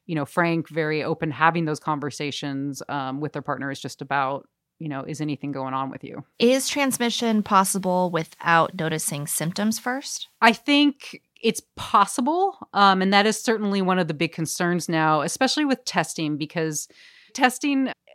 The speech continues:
Speaker 1: has been really reserved for people who have the lesions. Our tests now for, for monkeypox actually require there to be lesions because the test itself requires swabbing a lesion.
Speaker 2: Hmm.
Speaker 1: And so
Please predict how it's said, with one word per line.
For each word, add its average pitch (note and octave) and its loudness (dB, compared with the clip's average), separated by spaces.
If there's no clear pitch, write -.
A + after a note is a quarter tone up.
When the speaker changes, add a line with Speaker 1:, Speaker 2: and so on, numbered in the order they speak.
Speaker 1:
has G#3+ 0
been G3+ 4
really G#3 6
reserved F3+ 2
for F#3+ -6
people F3+ -2
who E3+ 0
have D#3+ 2
the D#3+ -2
lesions. D3+ -4
Our G3 2
tests B3+ 2
now G#3 6
for, F#3+ -2
for E3+ 0
monkeypox G#3 0
actually E3+ -2
require D#3+ 2
there D3 -2
to D3 -4
be C#3 -6
lesions C#3 -6
because C#3+ -10
the C#3+ -8
test - -6
itself E3+ -2
requires D#3+ 0
swabbing E3 4
a - -6
lesion. C#3+ -8
Speaker 2:
Hmm. E3 -4
Speaker 1:
And E3 -2
so E3 2